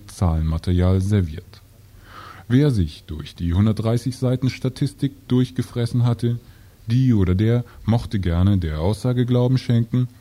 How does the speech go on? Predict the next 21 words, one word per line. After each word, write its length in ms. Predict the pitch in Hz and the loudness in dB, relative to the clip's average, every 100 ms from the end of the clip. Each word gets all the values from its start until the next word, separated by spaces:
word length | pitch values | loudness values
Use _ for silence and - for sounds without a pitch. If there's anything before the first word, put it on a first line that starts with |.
| - - | -20 -18
dass 360 | - 78 71 - | -10 -10 -10 -6
dank 300 | 85 85 - | -2 -2 0
den 200 | 107 107 | 2 4
Maßnahmen 720 | 110 117 117 123 113 113 120 - - - | 4 2 0 0 2 2 0 -4 -20 -6
in 160 | 107 95 | 0 2
dem 160 | 82 | 0
Paket 420 | 78 85 82 80 | -2 -6 -6 -8
Frauenförderung 920 | - - 92 98 98 104 107 110 117 123 - - - | -10 -4 0 0 0 -2 -2 0 -2 -4 -12 -20 -10
die 160 | 123 - | -8 -6
Einstellungs-, 920 | 90 90 92 - 98 98 98 98 - - - - | -2 0 0 0 2 2 2 -2 -10 -20 -20 -8
Aufstiegs- 800 | 87 90 - - 107 104 - - - - | -2 -2 -4 -6 -4 -4 -6 -20 -20 -12
und 200 | - 135 - | -6 -6 -8
Arbeitsbedingungen 1040 | - 80 85 87 - 104 101 104 110 117 123 - - | -8 -4 -2 -4 -4 -4 0 2 2 0 -4 -12 -18
für 220 | - 90 | -4 -2
die 220 | 85 78 - - | 0 -4 -8 -12
sogenannten 500 | - 85 80 76 - - - | -6 -4 -4 -6 -10 -20 -8
weiblichen 800 | 82 85 104 101 87 - 80 73 | 0 2 2 0 -4 -2 -4 -6
Beschäftigten 840 | 82 - 107 - 160 156 - 156 - - - - - - | -12 -6 -4 -4 -6 -8 -2 -2 -2 -12 -20 -20 -20 -20
stetig 540 | - - 82 78 90 - | -16 -4 -4 -2 -8 -8
verbessert 600 | - 123 117 95 80 - 80 | -8 -2 0 0 -2 -6 -8
wurden. 220 | 73 | -8